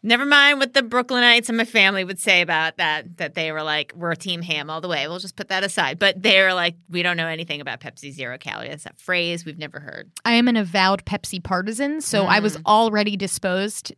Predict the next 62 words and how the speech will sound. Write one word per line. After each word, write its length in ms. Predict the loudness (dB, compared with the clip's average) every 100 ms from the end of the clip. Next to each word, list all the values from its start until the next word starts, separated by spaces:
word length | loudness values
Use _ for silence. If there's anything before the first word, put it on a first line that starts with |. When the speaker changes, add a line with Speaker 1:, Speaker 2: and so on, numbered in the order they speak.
| _ -10
Speaker 2:
to 140 | -8
being, 380 | -4 -2 -2 0
uh, 60 | -2 -2
but 160 | 2 4
I 80 | 6
don't 180 | 4 2
like 180 | 0 2
diet 300 | 2 0 -4
soda. 360 | -6 -6 -10 -14 -18 -20 -4
Even 280 | 6 6 8
the 60 | 6
ones 240 | 6 6 4
that 80 |
are 80 | 4
like, 180 | 2 0
"It's 160 | -6 -6
not 160 | -4 0
diet, 360 | 2 2 2 0
it's 360 | -6 -6 -10
zero, 520 | -4 0 2 4 2 0
it's 200 | -4 -4
using 260 | -2 -2
some 200 | 0 0
other 200 | 0 0
sweetener 440 | 0 -2 0 0 2
that 140 | 0
doesn't 200 | -2 -2
taste 260 | -2 -2 -2
as 260 | 0 2 2
garbagey 480 | 0 0 -2 -4 -6
as 100 | -6
the 80 |
stuff 240 | -6 -6 -6
that's 180 | -8 -6
in 240 | -4 -4 -4
regular 280 | -2 0 2
Speaker 1:
Right. 80 | 2
Speaker 2:
diet 240 | 0 -2
soda, 180 | -4 -4
but 140 | -4
it's 180 | -4 2
all 260 | 8 10 10
garbagey. 440 | 8 6 2 0
Just 200 | -4 -4
give 140 | -2 0
me 140 | 0
the 80 | 2
actual 540 | 0 -2 -4 -4 -4 -2
high 140 | -2
fructose 420 | -2 -6 -6 -6
corn 160 | -6 -6
syrup 260 | -6 -8 -8
and, 80 |
like, 140 | -8 -8
let's 120 | -10
just 120 | -10 -8
be 60 |
done 180 | -6 -6
with 140 | -6 -8
it." 180 | -8 -2
Speaker 1:
Sure. 140 | 2
Speaker 2:
So, 220 | 4 4